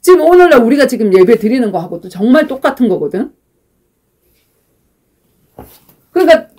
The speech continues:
이 사람들 잡을 수가 없게끔, 그러니까 이 미션홈 교회가 사실은 뭐냐면 진짜 공산주의나 이런 데서 전도하기 너무 좋은 곳이야. 그치? 공산주의에 우리가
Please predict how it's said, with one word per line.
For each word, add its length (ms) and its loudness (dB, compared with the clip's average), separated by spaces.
이 100 -6
사람들 380 0
잡을 340 -2
수가 260 -2
없게끔, 360 -4
그러니까 220 -6
이 80 2
미션홈 480 -2
교회가 400 0
사실은 720 -6
뭐냐면 580 -2
진짜 480 0
공산주의나 800 0
이런 340 0
데서 220 -2
전도하기 540 -2
너무 340 2
좋은 280 -8
곳이야. 400 -12
그치? 440 -6
공산주의에 560 2
우리가 540 0